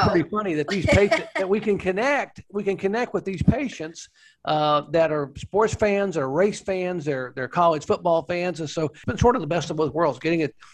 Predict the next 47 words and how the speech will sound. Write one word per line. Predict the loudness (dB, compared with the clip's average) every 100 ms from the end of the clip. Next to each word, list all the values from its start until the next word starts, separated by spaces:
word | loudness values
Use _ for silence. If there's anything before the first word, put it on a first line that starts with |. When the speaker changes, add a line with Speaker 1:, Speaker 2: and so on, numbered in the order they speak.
| _
Speaker 2:
chance | 2 2 2
to |
make | 2 2 2
a | 2
difference, | 2 0 -4 0
hopefully. | 0 0 -2 -2 -4 _
That, | -6 -6 2
so |
that's | 2 2
what, | 0
that's | -2 -4
where | -2 0
I've | 0
been. | -2 -6 -6
And | -4
you, | -4 -4
you've | -4 0
been | 0 4
busy | 4 4 2
as | 0
well, | 0 -2
Jess. | -4 -6 -6 -14 0
Speaker 1:
Well, | 4 4
let | 2 -2
me | -2
say, | 0 2
though, | 4 4
that's | 2 0
what's | -4 -2
so | -4
funny | 0 0 0
to | -8
me, | -8
because | -6 -6 -6 -8
you | -6
talk | -4 -2
about, | 2 2
you | 2
know, | 0
get, | 0 -2 -6 -4
putting | -4 -2
the, | 2 6 6 6
putting | 0 -2
the | 0
white | 0 0
coat | 2 2
back | 2 2